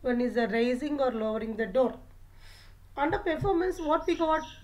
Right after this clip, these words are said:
Obstacle detection. We have to, that is our theme, obstacle detection. Under virtual machine, what are the main works of the virtual machines? One is the communication, one is in terms of how it is going to communicate, in terms of sensor or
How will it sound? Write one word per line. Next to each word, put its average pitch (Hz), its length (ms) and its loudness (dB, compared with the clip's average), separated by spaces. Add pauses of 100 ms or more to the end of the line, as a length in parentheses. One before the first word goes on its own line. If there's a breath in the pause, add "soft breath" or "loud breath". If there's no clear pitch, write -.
(460 loud breath)
Obstacle - 500 0
detection. - 500 -6 (1000)
We 269 80 0
have 254 240 0
to, 339 140 -2 (260)
that 233 200 2
is 277 120 -2
our 269 180 2 (140)
theme, 240 340 -6
obstacle 254 360 -6
detection. 220 560 -8 (440 loud breath)
Under 294 220 6
virtual 294 460 6
machine, 320 520 2
what 285 140 2
are - 40 -4
the 339 60 0
main 320 260 2
works 302 220 0
of 349 120 -4
the 359 60 -4
virtual 311 300 0
machines? 349 520 -4 (440 loud breath)
One 262 180 -2
is 247 80 -4
the 294 80 -2
communication, 294 720 0 (400 loud breath)
one 247 260 2
is 262 240 -4 (160)
in 262 80 -8
terms 269 240 0
of 370 120 -4
how 330 220 6
it 349 80 0
is 320 120 0
going 285 200 -2
to 294 60 -8
communicate, 254 460 -4
in 240 160 -6
terms 254 240 -4
of 294 120 -6
sensor 254 340 -4
or 330 340 4